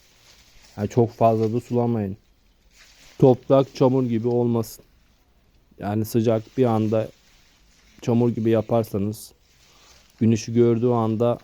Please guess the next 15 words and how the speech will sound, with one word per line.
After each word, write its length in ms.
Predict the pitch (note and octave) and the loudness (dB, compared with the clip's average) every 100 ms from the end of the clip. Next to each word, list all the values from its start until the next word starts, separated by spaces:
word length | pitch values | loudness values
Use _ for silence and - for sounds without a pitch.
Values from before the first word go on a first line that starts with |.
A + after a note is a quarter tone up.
| - | -8
beton 380 | G#2 A2 A#2+ | -4 -2 -2
etkisi 380 | A#2 G#2+ A2+ - | -4 -6 -10 0
yaratacağından 680 | A#2 A2 G#2 F#2+ G2+ G#2+ A2+ | 2 2 -2 -2 -2 -2 -4
toprak 440 | - A2+ - A#2+ A2 | 0 -2 0 -2 2
hava 180 | G#2+ | 2
alamaz. 560 | A2 A2+ A2+ G#2 - - _ _ _ _ _ _ _ _ _ - - | 4 2 -2 -4 -8 -20 _ _ _ _ _ _ _ _ _ -20 0
Hava 280 | A#2 B2 | 4 6
alamadığı 440 | A#2+ B2 B2 A2+ G#2 | 6 2 0 -2 -4
için 220 | F2 G2+ | -6 -6
de 80 | A2 | -8
kökten 480 | - A2 G#2+ A#2+ A2 | -4 -6 -4 -6 -4
hastalıklar 680 | G#2+ G#2 G#2+ G#2 A2 A2 | -6 -6 -4 -4 -2 0
başlar 320 | A2 G#2 A2 | 0 -2 -2
arkadaşlar. 680 | G#2 G2+ G#2+ A2 A2 G#2 F#2+ | -2 -2 -2 -4 -4 -6 -4
Bunlar 440 | G2 G#2 A2 - | -4 -2 -4 -6